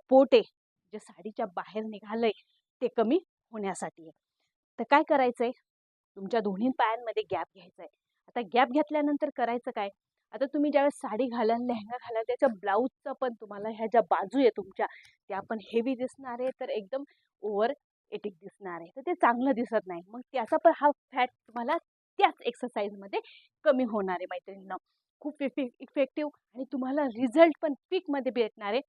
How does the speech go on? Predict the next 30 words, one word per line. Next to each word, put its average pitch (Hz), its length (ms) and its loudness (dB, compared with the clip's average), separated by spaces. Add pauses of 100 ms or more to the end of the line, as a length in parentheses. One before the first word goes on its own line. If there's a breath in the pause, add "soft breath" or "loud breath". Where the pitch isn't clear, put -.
(240)
असा 240 260 -6
हा 294 140 2 (280)
एकच - 320 -2
व्यायाम 175 320 -4
आहे. 170 60 -6 (460)
तर 294 40 -4
आपण 302 220 0
काय 294 220 4
करायचं 262 320 4
आहे, 240 80 2 (680)
पायांमध्ये 202 540 -6
गॅप 185 180 -2
घेतला, 214 220 -14
सकाळी 202 300 -4
उठल्या 208 300 -4
उठल्या 214 280 -6
पायांमध्ये 196 420 -12 (100)
गॅप 196 140 -6 (100)
घ्यायचा 202 260 -16
आहे. - 200 -14 (420 soft breath)
गॅप 285 240 -2
घेऊन 247 260 -4 (120)
करायचं 247 420 0
काय, 175 140 -2 (340)
आता 214 240 -2
ह्या 269 240 6
हाताने 320 400 6
काय 294 140 4
करायचं 262 340 0
आहे, 277 80 0